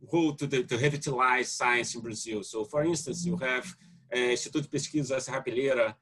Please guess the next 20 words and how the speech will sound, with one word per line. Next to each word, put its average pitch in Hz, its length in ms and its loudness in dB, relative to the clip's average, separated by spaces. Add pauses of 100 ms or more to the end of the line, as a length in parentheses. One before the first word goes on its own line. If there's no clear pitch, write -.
(200)
and 131 120 -6
more 139 240 4
recently 131 540 2
Dimension 120 560 0
Science 127 440 -4
that 127 200 -10
provides 123 420 -2
fellowship 135 600 -2
and 120 180 -10
grants, 147 560 -4 (480)
uh, 123 160 2
to - 120 -6
the 120 100 -2
scientific 123 480 -2
community. 113 460 -6 (380)
Do 170 120 2
they 170 180 2
can 151 420 0
play 175 260 4
a 151 100 4